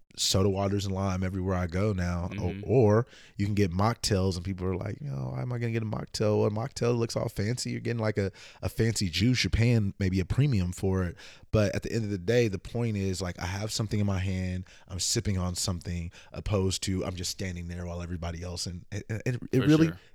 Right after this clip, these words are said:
Speaker 1: it makes a difference. I don't know why, but it really makes a difference.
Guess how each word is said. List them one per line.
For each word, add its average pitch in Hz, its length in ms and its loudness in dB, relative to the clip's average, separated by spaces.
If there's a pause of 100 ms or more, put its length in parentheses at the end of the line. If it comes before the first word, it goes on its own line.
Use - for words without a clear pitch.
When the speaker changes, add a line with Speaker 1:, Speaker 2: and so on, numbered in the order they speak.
Speaker 1:
it 117 100 2
makes 98 320 0
a 113 60 0
difference. 92 480 2
I 98 60 2
don't 123 120 2
know 131 100 8
why, 127 480 2 (400)
but 104 140 6
it 95 80 6
really 101 340 6
makes 98 280 2
a 92 40 -2
difference. 98 340 2